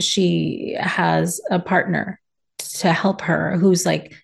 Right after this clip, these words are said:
stepping in or stepping up, or also seeing that all of these things need to get taken care of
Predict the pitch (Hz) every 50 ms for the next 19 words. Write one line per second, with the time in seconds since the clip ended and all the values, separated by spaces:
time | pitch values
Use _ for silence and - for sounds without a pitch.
0 | _ - - - - 196 - - - 190 175 175 175 170 170 160 151 151 156 -
1 | - 185 170 - 190 175 165 165 170 170 170 - - 190 185 160 160 165 165 -
2 | - - - _ _ _ - - 208 254 277 - - 190 165 165 160 - - -
3 | 185 170 160 156 156 160 165 170 165 165 156 - - 180 170 170 165 165 170 170
4 | 165 165 - - 180 170 165 175 175 - - - 190 170 170 170 - - - -
5 | - 185 180 - 165 170 165 - - 165 160 156 170 170 165 160 165